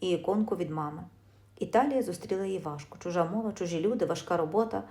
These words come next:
Але Галина не боялася. Доглядала стареньку жінку, потім іншу. За рік зекономила трохи грошей.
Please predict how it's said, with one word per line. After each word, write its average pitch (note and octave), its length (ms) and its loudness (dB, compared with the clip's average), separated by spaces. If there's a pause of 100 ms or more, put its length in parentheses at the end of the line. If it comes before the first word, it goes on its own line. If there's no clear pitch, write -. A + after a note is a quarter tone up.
(400)
Але D#4 200 2
Галина G3+ 340 4
не A3+ 100 2
боялася. E3 580 2
Доглядала G3 480 4
стареньку F3+ 420 -4
жінку, B3 320 -4
потім F3 300 -2
іншу. A3+ 400 0 (480)
За F3 140 2
рік D#4 160 2
зекономила G3+ 540 2
трохи - 260 -2
грошей. A3 440 -4